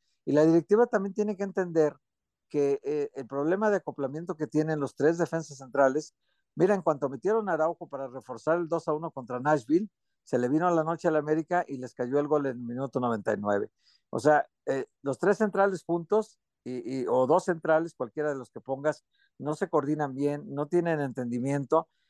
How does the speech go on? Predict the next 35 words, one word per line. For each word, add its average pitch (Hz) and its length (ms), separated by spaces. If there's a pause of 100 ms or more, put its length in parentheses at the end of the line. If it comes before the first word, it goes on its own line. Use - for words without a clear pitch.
(120)
y 139 120
la 131 120
verdad 143 300
es 190 160
que 147 340
dejan 160 380
unos 175 340
agujeros 147 520
en 135 80
la 123 80
zona 156 200
defensiva 131 380
del 147 100
América, 151 460 (340)
que 135 120
por 135 160
eso 165 180
es 185 80
que - 80
el 147 60
América 151 380
pierde 156 360
partidos 147 460
importantes. 135 680 (280)
Ya 147 180
le 180 80
pasó 156 220
al 151 80
Tano 143 240
Ortiz, 151 440
ya 143 200
le 170 100
pasó 131 240
a 127 40
Solari, 135 500